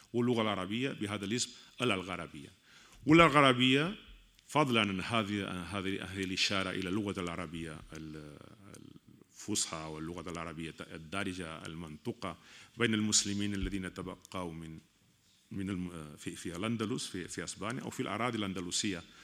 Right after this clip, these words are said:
المستولى عليها من طرف الممالك الأسبانية. فاتخذ هذه الكلمة الغربية معنى آخر وهو التبلبل، وبمعنى البلبلة،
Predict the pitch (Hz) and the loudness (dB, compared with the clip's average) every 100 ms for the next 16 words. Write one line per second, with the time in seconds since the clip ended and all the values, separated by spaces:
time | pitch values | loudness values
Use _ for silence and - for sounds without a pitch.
0 | - - 98 95 113 107 95 87 90 98 | -18 -10 -4 -2 0 0 0 -2 -2 -2
1 | 98 87 85 80 107 98 - 87 90 90 | -2 -6 -8 -6 -4 -4 -6 -8 -6 -8
2 | - 90 - 101 113 139 160 - - - | -8 -8 -6 -4 -2 -2 -4 -12 -20 -20
3 | - - - - - 123 123 117 - 110 | -18 -20 -20 -20 -4 2 6 6 2 0
4 | 101 92 90 - - 117 - 143 - 156 | 0 0 -4 -8 -8 -8 -4 0 4 4
5 | 156 135 139 123 - 139 131 117 127 143 | 2 4 4 2 4 6 6 2 0 -2
6 | 113 113 110 107 104 110 113 107 117 113 | -2 0 2 0 0 0 0 2 2 4
7 | 113 117 123 113 104 117 123 151 - - | 2 0 -2 0 0 2 2 0 -8 -6
8 | 104 123 113 104 127 175 - _ - - | 0 2 2 0 0 -2 -10 _ -20 -20
9 | _ - 107 107 101 98 95 95 110 110 | _ -2 0 0 0 -2 -4 -2 0 2
10 | 110 107 95 98 135 110 107 107 | 2 2 2 4 4 4 2 2